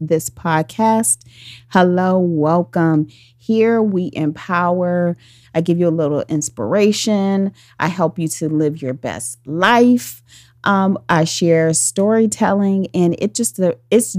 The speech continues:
just a really good time here on the podcast. So if this is something that you enjoy, welcome. Um,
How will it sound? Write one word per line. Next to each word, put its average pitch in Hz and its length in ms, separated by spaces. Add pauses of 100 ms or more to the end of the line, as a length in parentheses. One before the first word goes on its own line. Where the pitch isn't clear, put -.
(120)
just 180 500
a 165 200
really 156 380
good 147 300
time 175 520
here 156 500
on 139 220
the 127 80
podcast. 175 680
So 160 480 (680)
if 170 220
this 185 260
is 233 100
something 208 400
that 170 300
you 196 160
enjoy, 180 640 (260)
welcome. 143 680 (400)
Um, 147 580